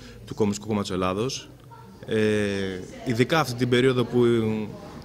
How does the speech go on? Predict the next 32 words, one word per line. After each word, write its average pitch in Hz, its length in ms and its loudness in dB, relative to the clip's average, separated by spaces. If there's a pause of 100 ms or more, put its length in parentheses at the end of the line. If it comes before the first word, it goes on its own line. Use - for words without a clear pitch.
(340)
διάφοροι 123 380 0
καλοπροαίρετοι 110 680 0
έχουν, 104 460 -4 (680)
ε, 104 160 -4
τους 104 280 -4
έχει 120 160 0
πιάσει 117 460 0
άγχος, 110 320 0
ας - 80 -4
το 101 100 -2
πούμε 110 260 0
έτσι, 98 340 -2 (1000)
για 110 100 0
τις 95 100 0
εξελίξεις 107 300 0
του - 40 -10
Κομμουνιστικού 107 260 -2
Κόμμα 107 160 2
Ελλάδος, 131 240 0 (160)
αυτοί 117 220 -8
που 120 80 -6
κατά 110 240 2
τα 123 100 2
άλλα 120 140 2
το 104 80 -6
κατηγορούν 101 680 0 (500)
ως 110 160 0
απομονωμένος, 101 680 0
ότι - 100 -12
δεν 104 160 2
έχει 101 180 -4
λύσεις, 143 500 -2